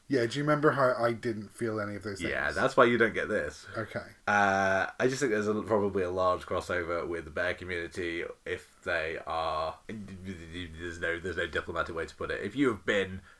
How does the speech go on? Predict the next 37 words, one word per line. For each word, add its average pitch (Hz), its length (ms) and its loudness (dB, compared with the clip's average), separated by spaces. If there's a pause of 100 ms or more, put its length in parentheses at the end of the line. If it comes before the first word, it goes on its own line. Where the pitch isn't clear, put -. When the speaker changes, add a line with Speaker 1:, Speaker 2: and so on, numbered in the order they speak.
(140)
Speaker 2:
basically 90 640 -2
a - 120 -4
chubby 87 300 -2
guy 80 260 -2
since 80 380 -12
you 82 120 -8
were 80 180 -2
in 78 100 -10
school, 104 380 -4 (280)
Speaker 1:
Mm-hmm. 107 360 -8
Speaker 2:
then 82 160 -2
there's 78 120 -4
a 87 60 -2
good 80 260 -4
chance 80 380 -6
that 76 220 -6
you 80 480 -8
were 78 560 -2 (200)
at 123 140 4
least 113 220 -2
probably, 90 300 0
uh, 95 160 -2 (460)
let's, 143 380 0
I, 107 120 4
I, 104 220 0 (140)
'cause 104 160 -4
I 120 80 4
don't 131 220 2
know, 110 200 2
I 104 100 2
couldn't 117 280 0
talk 107 220 2
to 98 40 -6
the 101 60 -2
current 147 260 6
environment 104 580 4
of, 85 280 -4